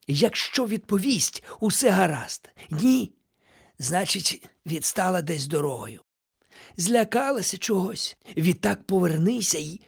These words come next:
пошукай її. Зазвичай вона ховається у різних западинках. Дуплах,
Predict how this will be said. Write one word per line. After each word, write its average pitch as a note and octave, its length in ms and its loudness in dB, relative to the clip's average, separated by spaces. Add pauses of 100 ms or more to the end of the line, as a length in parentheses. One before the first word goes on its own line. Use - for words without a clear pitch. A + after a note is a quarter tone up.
(100)
пошукай E3+ 680 -2
її. G#2+ 480 -16 (840)
Зазвичай B3 680 6
вона A3+ 240 6
ховається A3+ 520 0
у A3 80 4
різних A3+ 360 0
западинках. G#3 920 -2 (760)
Дуплах, G#3 840 6